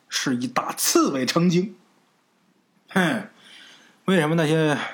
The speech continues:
小孩儿啊，脑门儿啊都是感觉被针给扎了呢？不是针，是这个刺猬身上带那个大尖刺。哎，鬼友他爷爷当天夜里边儿就带着他的保家仙儿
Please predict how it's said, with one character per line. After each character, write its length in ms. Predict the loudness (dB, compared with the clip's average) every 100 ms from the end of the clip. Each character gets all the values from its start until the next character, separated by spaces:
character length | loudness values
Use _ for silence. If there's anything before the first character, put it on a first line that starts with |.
| -16 -10
小 200 | -4 -4
孩 140 | -2
儿 160 | -2 -2
啊， 60 | -2
脑 200 | -2 0
门 160 | 0 0
儿 140 | 0
啊 20 |
都 160 | 0 -2
是 60 |
感 160 | -2 -2
觉 80 | 0
被 320 | 0 0 -2 -14 -20 _
针 260 | -2 2 2
给 160 | 0
扎 460 | -2 -2 -2 0 -2
了 100 | -2
呢？ 140 | -6 -14 _ _ -20 _
不 200 | -2 0
是 60 | 0
针， 380 | 0 -2 -2 -6 _ _ _ _ _ _ _ _ _
是 240 | -6 0 2
这 180 | 2 2
个 160 | 0
刺 340 | -2 -2 0 0
猬 180 | 0
身 200 | 0 0
上 140 | 0 0
带 360 | 0 0 0
那 140 | 0 0
个 100 | -2
大 140 | -4
尖 240 | 0 0 0
刺。 260 | 0 -4 -6 _ _ _ _ _ _ -2
哎， 440 | 0 0 -2 -6 _ _ -20 -20 -20 -20 _ _ 0
鬼 100 | 2
友 140 | 4
他 100 | 2
爷 180 | 2 2
爷 80 | 2
当 180 | 2
天 220 | 2 2 4
夜 220 | 4 2
里 240 | 0 -2
边 120 | 0
儿 180 | -2 -4 -14 -8
就 120 | -8
带 240 | 0 0
着 80 | 0
他 180 | 0 -2
的 80 | 0
保 180 | -2 -2
家 140 | -2
仙 140 | 0
儿 340 | 0 -2 -6